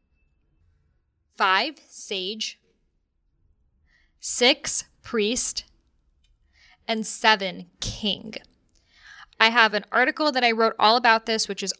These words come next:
on my website, eat feel fresh dot com. If you click on the article section, you will see the archetypes article, the seven archetypes. So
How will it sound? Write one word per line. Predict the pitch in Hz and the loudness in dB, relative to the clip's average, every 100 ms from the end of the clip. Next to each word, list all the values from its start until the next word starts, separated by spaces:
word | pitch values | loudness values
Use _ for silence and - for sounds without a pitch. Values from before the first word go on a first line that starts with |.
| - | 2
on | 208 226 | 4 6
my | 254 | 4
website, | 226 214 - 214 208 | 4 2 2 0 0
eat | - 196 | -6 -8
feel | - 233 | -4 -2
fresh | 233 214 - | 2 2 2
dot | 180 180 - | 2 2 2
com. | - 196 190 | 0 0 0
If | 190 | -8
you | 185 | -10
click | - 190 | -8 -6
on | 185 185 | -4 -4
the | 185 | 2
article | 233 254 269 | 4 4 2
section, | 269 262 254 254 233 | 0 0 -2 -2 0
you | 196 | -2
will | 185 185 | -2 -4
see | - - 196 196 | -4 -4 -2 -2
the | 185 180 175 - - - | 0 2 0 -4 -18 -4
archetypes | 202 202 208 208 190 - - | -2 -2 -2 -2 -2 -2 0
article, | 196 208 214 254 254 254 | 0 0 0 2 2 2
the | 240 185 | 0 -4
seven | - 185 185 - | -2 -2 -4 -4
archetypes. | 190 233 - 262 262 262 - - - | -4 -6 -2 0 0 -2 -4 -10 -6
So | 233 202 196 | 0 2 2